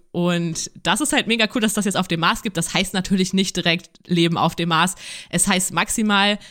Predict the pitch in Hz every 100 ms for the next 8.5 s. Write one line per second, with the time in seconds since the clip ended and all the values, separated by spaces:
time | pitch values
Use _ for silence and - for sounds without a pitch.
0 | - - 170 190 180 175 160 - - -
1 | - 214 262 285 302 277 - 269 269 262
2 | 262 269 - 202 180 170 196 208 180 170
3 | 175 185 185 - - 202 185 170 175 196
4 | 208 226 226 202 185 175 180 - - 175
5 | 175 175 170 208 - 185 185 - 165 247
6 | 240 226 220 196 180 165 180 196 196 190
7 | 180 185 - 170 - 170 180 175 175 175
8 | 185 151 165 170